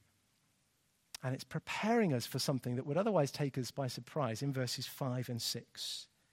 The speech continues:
Some servants would so love their master that they would willingly forego freedom in order to stay. And that's a completely willing choice. Moses,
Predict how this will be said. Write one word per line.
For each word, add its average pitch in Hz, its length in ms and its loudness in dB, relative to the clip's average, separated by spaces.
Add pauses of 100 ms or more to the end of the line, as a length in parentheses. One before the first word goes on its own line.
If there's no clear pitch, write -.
(180)
Some 247 400 4
servants 160 540 6
would 160 100 0
so 175 380 8
love 226 520 6 (320)
their 190 200 10
master 190 520 6
that 156 160 2
they 185 160 6
would 180 200 6
willingly 269 520 6
forego 185 800 6
freedom 147 680 2 (800)
in 185 160 2
order 147 240 4
to 160 160 -6
stay. - 520 -2 (1500)
And 202 120 6
that's 285 180 4
a 320 60 6
completely 247 720 6
willing 240 320 8
choice. - 540 -2 (600)
Moses, 226 800 8